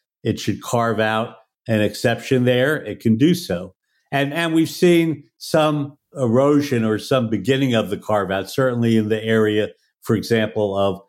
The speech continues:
child pornography. Clearly, companies can now be held liable. Congress went back and revised Section two thirty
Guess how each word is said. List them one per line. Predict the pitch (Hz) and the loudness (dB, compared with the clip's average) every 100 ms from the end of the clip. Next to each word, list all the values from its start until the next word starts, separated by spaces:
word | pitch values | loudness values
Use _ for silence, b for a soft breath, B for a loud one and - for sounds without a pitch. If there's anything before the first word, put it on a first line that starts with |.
| _ | _
child | - 123 113 110 - | -2 0 0 -4 -2
pornography. | 107 101 107 110 95 87 90 85 - b b b b | -2 0 0 -2 -6 -10 -10 -14 -16 b b b b
Clearly, | - 131 131 127 113 110 110 - _ _ | -2 0 2 2 4 2 2 -2 _ _
companies | - 123 117 110 110 110 | -4 -2 0 0 0 0
can | - 104 | -2 -2
now | 104 104 104 | 0 -2 -2
be | 98 92 | -2 -2
held | 95 107 104 | 0 0 0
liable. | 92 98 95 90 98 95 b b | -2 0 -2 -2 -4 -4 b b
Congress | - 113 113 107 101 - | -4 -2 -2 -4 -6 -2
went | 104 104 95 | -2 0 -2
back | 104 101 - _ _ _ - | -2 -2 -8 _ _ _ -4
and | 98 92 | -2 0
revised | 92 87 101 107 107 101 | 0 0 0 0 -2 -4
Section | - 107 95 - 92 - | -4 -4 -4 -6 -8 -4
two | 107 | -4
thirty | 92 107 95 92 95 | -2 0 0 0 -2